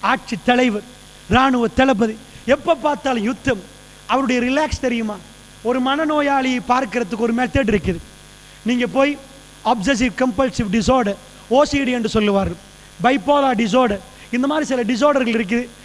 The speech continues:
அவர்கிட்ட போய் கேளுங்க, மனநோய் வந்துட்டேன்டா, அவங்க சொல்லுவாங்க, "சிரிச்ச நாள் தெரியாது." சிரிக்கிறேன்டா, வாயால சிரிக்கிறது வேற, வாய் விட்டு சிரிக்கிறது வேற, சும்மா பல்ல காட்டி சிரிக்கிறது வேற.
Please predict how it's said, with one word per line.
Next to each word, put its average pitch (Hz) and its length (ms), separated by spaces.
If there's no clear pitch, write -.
அவர்கிட்ட 226 340
போய் 226 180
கேளுங்க, 240 400
மனநோய் 262 360
வந்துட்டேன்டா, 226 520
அவங்க 240 280
சொல்லுவாங்க, 233 520
"சிரிச்ச 254 440
நாள் 220 320
தெரியாது." 185 440
சிரிக்கிறேன்டா, 294 520
வாயால 269 400
சிரிக்கிறது 202 480
வேற, 220 360
வாய் 254 260
விட்டு 277 340
சிரிக்கிறது 202 480
வேற, 180 240
சும்மா 339 320
பல்ல 294 320
காட்டி 226 240
சிரிக்கிறது 202 400
வேற. 196 200